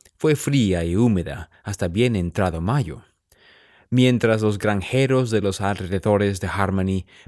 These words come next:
permanecían en sus viviendas, postergando la siembra de primavera hasta que mejorara el tiempo, José y Oliver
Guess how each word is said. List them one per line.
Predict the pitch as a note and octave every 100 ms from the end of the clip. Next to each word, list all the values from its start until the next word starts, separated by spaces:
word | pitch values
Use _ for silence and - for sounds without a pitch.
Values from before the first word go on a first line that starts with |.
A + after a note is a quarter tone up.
| -
permanecían | D#3 D3+ C#3+ C#3 F#3+ F3+ D#3+
en | C#3+
sus | B2 G2+
viviendas, | F#2+ F#2 F#2 E2+ - - - - _ -
postergando | D3+ - C3+ C#3+ D#3 D3 C3+
la | G#2+
siembra | - C3 B2+ A#2+ A#2
de | G2+
primavera | F#2+ G2+ F#2 G#2 G#2+ G#2+ G2+ -
hasta | A2 - A2
que | G#2+
mejorara | G2 F2+ F#2+ A2+ G2+
el | E2
tiempo, | - G#3 C#3+ - - - _ - _ _ -
José | E3+ - G#3 G#3
y | F3+
Oliver | A2+ A2 G2 G2 G2+